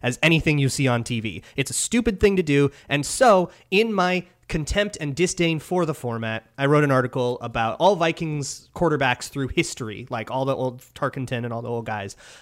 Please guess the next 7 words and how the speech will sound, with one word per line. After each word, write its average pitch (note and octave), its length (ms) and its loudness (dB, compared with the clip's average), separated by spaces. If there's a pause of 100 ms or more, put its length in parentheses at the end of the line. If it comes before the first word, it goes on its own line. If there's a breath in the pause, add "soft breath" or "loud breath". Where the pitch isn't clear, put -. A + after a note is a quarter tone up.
(100)
um, A#2+ 380 -4
but D3+ 160 0
only F#3+ 260 6
on D3+ 120 6
their C3+ 120 4
vibes. G2+ 420 -2 (420)
So A#2+ 520 0